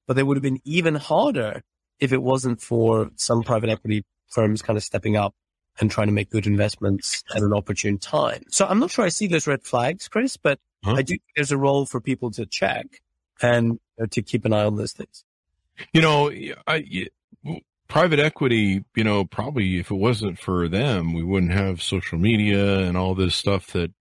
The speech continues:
Speaker 2: has become a thing people live off of between Facebook, LinkedIn, and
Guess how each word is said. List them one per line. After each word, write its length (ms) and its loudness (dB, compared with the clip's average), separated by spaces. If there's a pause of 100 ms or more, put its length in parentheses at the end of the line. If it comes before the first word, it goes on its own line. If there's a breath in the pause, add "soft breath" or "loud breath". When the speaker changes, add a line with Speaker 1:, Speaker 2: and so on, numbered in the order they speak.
Speaker 2:
has 320 -10
become 580 -2
a 60 -6
thing 420 -2
people 280 -4
live 160 2
off 240 -4
of 80 -14 (140)
between 340 -2
Facebook, 500 -4
LinkedIn, 480 -2
and 140 -4